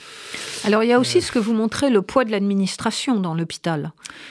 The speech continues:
Speaker 1: C'est-à-dire que, euh, on a le sentiment qu'au fur et à mesure où les années ont passé, on a mis de plus en plus d'argent du côté du management et de moins en moins d'argent du côté des médecins.
Speaker 2: Oui, parce que on, on, on gère un, un oxymore, on dirait, hein.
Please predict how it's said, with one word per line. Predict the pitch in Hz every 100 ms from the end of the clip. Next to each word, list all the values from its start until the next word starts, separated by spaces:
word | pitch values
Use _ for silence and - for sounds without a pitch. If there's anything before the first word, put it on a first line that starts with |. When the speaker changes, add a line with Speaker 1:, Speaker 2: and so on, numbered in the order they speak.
| -
Speaker 1:
C'est-à-dire | - 175 180 240 233 -
que, | 214
euh, | 214 202 165 160 160
on | 180
a | 180
le |
sentiment | - 208 - 208 226
qu'au | 233 214
fur | - 202
et |
à | 185
mesure | 190 175 226 202
où | 185 170 175
les | 170 165
années | 175 180 185
ont | 165
passé, | 165 156 - 214 247 254 - -
on | 175 180
a |
mis | 190 214
de | 196
plus | 196 208
en | 220
plus | 208 214 190
d'argent | 185 175 196 196
du | 185 180
côté | 160 175
du | 170
management | 170 170 165 180 190 240 -
et | 170
de | 175
moins | 175 180
en |
moins | 175 175
d'argent | 170 160 190
du | 185
côté | - 147 160
des | 147
médecins. | 180 - 165 147 _
Speaker 2:
Oui, | 110 123 196
parce | 117 -
que | 113 107 95
on, | 107
on, | 101 117 107 110
on | 127 113
gère | 92 165 139
un, | 110 92 92 101 95 95 110
un | 113
oxymore, | 117 - 139 135 113 90
on |
dirait, | 92 92 87 95
hein. | 110 120